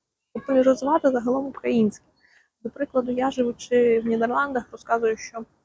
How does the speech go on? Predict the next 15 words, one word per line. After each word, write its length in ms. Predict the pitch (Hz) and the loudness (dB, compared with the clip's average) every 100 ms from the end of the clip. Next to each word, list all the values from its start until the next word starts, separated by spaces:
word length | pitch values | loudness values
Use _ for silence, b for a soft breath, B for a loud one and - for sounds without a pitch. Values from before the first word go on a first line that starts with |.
| _ _ _ _ _ _ _ - | _ _ _ _ _ _ _ 2
я 300 | 226 220 220 | 4 4 2
купую 580 | - 214 226 226 208 202 - _ | -4 -4 0 4 4 4 0 _
одяг 360 | - 233 214 208 196 | 6 8 8 2 -2
в 40 | |
Україні, 760 | 202 - 202 214 240 277 262 247 _ _ | -14 -8 -4 -2 -2 -2 -2 -4 _ _
замовляю, 640 | 220 214 220 208 220 247 226 | 0 4 6 8 8 6 4
і 80 | 226 | 0
мені 300 | 220 214 220 | 0 2 2
його 180 | 214 214 | 0 -4
присилають, 580 | 214 - 277 233 240 | -8 -14 0 2 2
і 40 | 208 | 0
майже 320 | 214 220 226 | -2 -4 -2
весь 200 | 220 214 | -4 -2
мій 140 | 208 | -4
одяг 220 | 208 214 | -2 -2